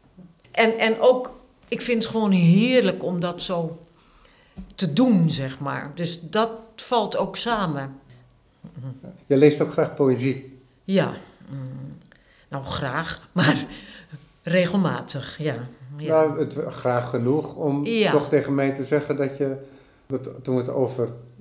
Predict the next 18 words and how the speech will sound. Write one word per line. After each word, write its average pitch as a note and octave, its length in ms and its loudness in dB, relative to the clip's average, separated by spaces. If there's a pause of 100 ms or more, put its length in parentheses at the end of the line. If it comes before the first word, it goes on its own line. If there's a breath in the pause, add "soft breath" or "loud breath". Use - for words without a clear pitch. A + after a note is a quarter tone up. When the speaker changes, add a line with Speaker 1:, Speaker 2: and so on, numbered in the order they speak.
(500)
Speaker 2:
denk A2+ 200 -10
ik, G#2+ 200 -12
boeken C3 300 0
hadden B2+ 420 -2
of A#2+ 180 -8
Speaker 1:
Ja. A#2 100 2
Speaker 2:
over A2 200 -6
wat A2 180 -6
je A#2+ 80 -10
zoal A2 300 -6
doet, C#3 280 -4 (180 loud breath)
Speaker 1:
Ja. E3 240 -2
Speaker 2:
is C3 140 -6
dat B2+ 220 0
je A#2 160 -2 (480 loud breath)
toch - 300 -6 (520)
ook - 140 -18
wel, B2+ 360 -6